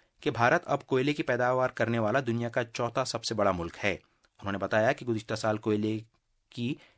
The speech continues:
एक अरब टन से ज़्यादा पैदावार हुई, जिससे कोयले की दरामदात में आठ फीसद तक कमी आई। वज़ीर मौसूफ ने इस बात को भी उजागर किया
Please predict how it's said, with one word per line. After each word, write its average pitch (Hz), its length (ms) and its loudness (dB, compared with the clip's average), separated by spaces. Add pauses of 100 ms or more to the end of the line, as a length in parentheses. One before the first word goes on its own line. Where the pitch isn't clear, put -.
(120)
एक 147 320 2
अरब 123 300 4
टन 135 160 4
से 135 100 -4
ज़्यादा 117 220 0
पैदावार 104 420 4
हुई, 135 260 -2 (380)
जिससे 170 300 2
कोयले 151 300 2
की 165 100 0
दरामदात 120 540 2
में 135 160 -4 (320)
आठ 147 240 4
फीसद 123 340 -2
तक 110 160 -4
कमी 107 240 2
आई। 85 220 -4 (300)
वज़ीर 107 240 -2
मौसूफ 104 300 -2
ने 139 80 -2
इस 113 80 -2
बात 104 220 -2
को 107 80 -4
भी 107 80 -2
उजागर 101 340 2
किया 120 260 0